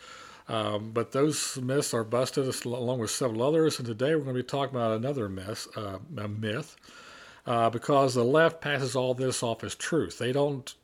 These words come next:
they don't, uh, listen to what the Republicans say or the conservatives say. They just listen. I'm talking about the rank and file that, uh, that follows the,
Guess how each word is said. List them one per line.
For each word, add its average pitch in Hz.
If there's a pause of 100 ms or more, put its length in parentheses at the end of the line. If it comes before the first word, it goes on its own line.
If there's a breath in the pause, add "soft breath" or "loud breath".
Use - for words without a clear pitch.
(180)
they 143
don't, 151
uh, 117
listen 139
to 127
what 117
the 113
Republicans 120
say 113
or 127
the 104 (360 loud breath)
conservatives 131
say. 104 (460 loud breath)
They 131
just 165
listen. 143
I'm 117
talking 143
about 120
the 107
rank 123
and 107
file 117
that, 110
uh, 110
that 107
follows 120
the, 104